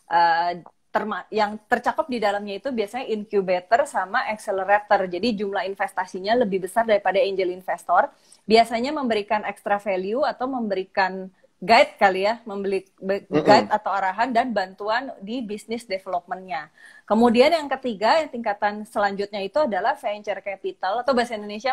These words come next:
Speaker 1: modal <laughs> ventura tadi ya. Biasanya dia memberikan,
Speaker 2: Iya.
Speaker 1: em, apa, memberikan investasinya itu, angkanya itu di kisaran seratus ribu, eh, lima ratus ribu, bahkan sampai jutaan dolar,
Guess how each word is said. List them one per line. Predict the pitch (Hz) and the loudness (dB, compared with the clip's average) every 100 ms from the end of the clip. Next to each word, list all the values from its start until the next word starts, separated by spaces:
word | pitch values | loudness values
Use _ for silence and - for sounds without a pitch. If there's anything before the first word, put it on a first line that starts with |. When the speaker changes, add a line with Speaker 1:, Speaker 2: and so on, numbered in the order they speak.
| 262 | -2
Speaker 1:
modal | 240 233 - | 0 2 2
<laughs> | - | 4
ventura | 220 208 208 214 | 0 0 -4 -2
tadi | 202 170 170 170 | -2 -4 -14 -14
ya. | 175 _ _ _ - | -14 _ _ _ 0
Biasanya | 220 240 247 240 294 320 | 4 4 4 -2 0 -2
dia | 247 240 311 330 | -2 0 2 2
memberikan, | 254 226 220 214 226 208 214 | -4 -6 -6 -6 -4 -4 -4
Speaker 2:
Iya. | - 196 208 190 - 196 | -8 -4 -2 0 0 -2
Speaker 1:
em, | 190 _ _ _ - - | -10 _ _ _ -20 -10
apa, | - 262 | -4 -2
memberikan | 262 226 202 190 - 190 | -2 -2 -2 -4 -4 -6
investasinya | 196 202 208 196 180 190 196 190 | -6 -8 -6 -4 -4 -6 -6 -6
itu, | 185 | 0
angkanya | 302 - 208 208 196 196 190 | 0 2 0 2 0 0 -4
itu | 285 | -2
di | 262 | -2
kisaran | 214 214 202 220 277 | -2 -2 0 0 -2
seratus | 240 196 202 208 | -2 -4 -4 -6
ribu, | 202 180 175 233 302 - _ _ _ | -4 -6 -4 -2 -2 -6 _ _ _
eh, | - 190 185 185 | 0 4 6 4
lima | 196 202 196 | 4 2 2
ratus | 190 190 208 196 | 2 2 -2 0
ribu, | 202 170 208 277 | -2 0 0 4
bahkan | 202 196 254 | 4 4 2
sampai | 247 196 240 | 2 0 0
jutaan | 190 190 - 170 190 | 0 -4 -2 0 0
dolar, | 180 185 220 240 | 0 4 4 2